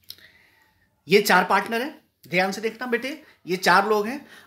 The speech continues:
अब ये चारों मिलके बिजनेस करें, ध्यान से देखना, either A, B, C and D are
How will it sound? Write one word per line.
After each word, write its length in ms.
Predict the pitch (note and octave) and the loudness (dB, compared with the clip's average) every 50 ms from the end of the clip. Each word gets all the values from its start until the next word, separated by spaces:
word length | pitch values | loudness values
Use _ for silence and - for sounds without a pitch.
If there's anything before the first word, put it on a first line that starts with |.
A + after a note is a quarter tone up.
| _ - | _ 4
अब 220 | G3+ A3+ A#3 A#3 C#4+ | 4 4 2 2 -4
ये 80 | E4 | -4
चारों 600 | E4 - - - F#3+ F#3 F#3+ - G#3 C4 D4 D#4+ | -6 -4 -2 2 4 4 4 4 2 0 -2 -2
मिलके 520 | D4 G#3 G3 G3+ A3+ A#3+ B3 A#3+ - D#4 C4+ | -2 -2 0 0 0 0 0 -4 -6 -4 -2
बिजनेस 400 | A3 G#3+ F#3+ F#3 G3+ G#3 - - | -2 -2 -2 -2 -6 -6 -6 -6
करें, 280 | - D3+ B2 G#2 - _ _ _ _ _ _ _ _ _ _ _ - - | -8 -8 -10 -10 -16 _ _ _ _ _ _ _ _ _ _ _ -12 -4
ध्यान 200 | - F3+ G3 A3+ | 2 2 2 2
से 80 | A3+ B3 | 2 -2
देखना, 420 | B3+ C4 B3+ A3+ E3 A2 G2+ - - | -6 -8 -8 -8 -8 -8 -10 -10 -6
either 380 | C#3 D#3 E3+ G3 F#3+ A#3 C4 D#4+ C4+ - - | -4 -2 -2 0 2 2 0 0 0 -4 -6
A, 320 | D#3 E3 F3+ G3 A3 B3+ G#3+ E3 D3+ | -4 -2 0 0 0 -2 -2 -6 -8
B, 120 | F3+ F#3+ G3+ A3 B3 B3+ | -8 -8 -8 -8 -8 -8
C 200 | B3+ - - G#3 A3 A#3+ A#3+ - F#3+ | -8 -8 -8 -8 -8 -10 -8 -4 -2
and 240 | F#3+ G3 F#3+ E3 D3+ G3+ | 0 0 0 0 0 0
D 100 | G3+ F#3+ D3+ A#2 - - - _ _ - | 0 0 -2 -4 -10 -14 -20 _ _ 0
are 100 | D#3+ | 0